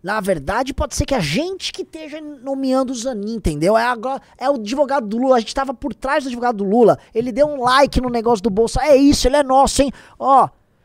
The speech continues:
e a galera cai, a galera cai, a galera é débil, a galera cai em qualquer conversa mole. É por isso que surgem esses Kim Pains. Essa turma surge justamente nessa toada, entendeu? A turma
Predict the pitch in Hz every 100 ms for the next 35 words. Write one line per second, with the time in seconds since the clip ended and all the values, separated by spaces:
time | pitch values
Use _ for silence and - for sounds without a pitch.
0 | _ - 254 208 208 202 - 190 190 185
1 | 127 - _ _ - 180 180 175 - 160
2 | 147 135 104 _ _ _ 131 147 165 139
3 | 107 156 123 110 95 _ _ _ _ _
4 | _ 104 151 180 - 180 185 170 165 202
5 | - 190 143 156 - 196 143 139 156 117
6 | _ 156 143 202 - - 175 185 - -
7 | - 175 170 147 143 160 - - _ _
8 | _ _ _ _ _ - - - - 233
9 | 214 - - 190 247 139 117 - 226 -
10 | 226 196 240 - - _ _ - 214 -
11 | - 262 165 180 123 - _ _ _ _
12 | 104 147 160 _ _ _ _ - 120 -
13 | 180 196 165